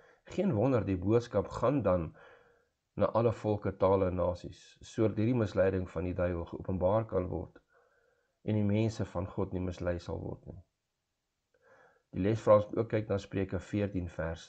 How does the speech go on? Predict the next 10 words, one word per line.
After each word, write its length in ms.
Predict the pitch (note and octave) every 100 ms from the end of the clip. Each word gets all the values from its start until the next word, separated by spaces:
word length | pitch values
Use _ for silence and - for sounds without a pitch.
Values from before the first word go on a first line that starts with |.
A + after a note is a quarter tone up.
| -
twaalf, 440 | A#2+ C3+ G2+ G2 -
dan 120 | F2+
vra 320 | E2 - F#2 F#2
dit, 120 | E2 E2 D#2+
"Watter 220 | - E3
kragtige 520 | C#3+ B2+ - A2+ F#2+
waarskuwing 640 | D#2+ F2 G#2 - F#2 F2+ E2+
word 180 | E2+ -
hierdeur 480 | E2+ D#2+ E2+ F2+ -
gegee?" 400 | - D#2+ D#2+